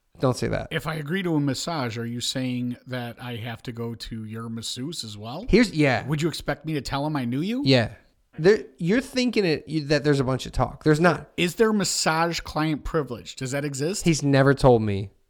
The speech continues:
Speaker 1: Like, when he was doing my glute, he was like, "This is way tighter than your what? I mean, you're really tight today," you know?
Speaker 2: <laughs>
Speaker 1: No, dude, it, I don't kn-, there's not, like, a lot of talking. Like, you walk in and you, here's the thing.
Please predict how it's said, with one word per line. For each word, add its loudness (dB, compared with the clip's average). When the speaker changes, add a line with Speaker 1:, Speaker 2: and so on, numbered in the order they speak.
Speaker 1:
Like, 6
when 4
he 4
was 4
doing 4
my 2
glute, 4
he -4
was -2
like, -4
"This -2
is -4
way 2
tighter 2
than 2
your 0
what? 2
I 2
mean, 2
you're 6
really 4
tight 6
today," 0
you 2
know? 2
Speaker 2:
<laughs> -14
Speaker 1:
No, 10
dude, 2
it, -14
I 8
don't 4
kn-, -4
there's 6
not, 4
like, 2
a 6
lot 6
of -2
talking. 2
Like, 4
you 2
walk 8
in 6
and 4
you, 0
here's 6
the -6
thing. 0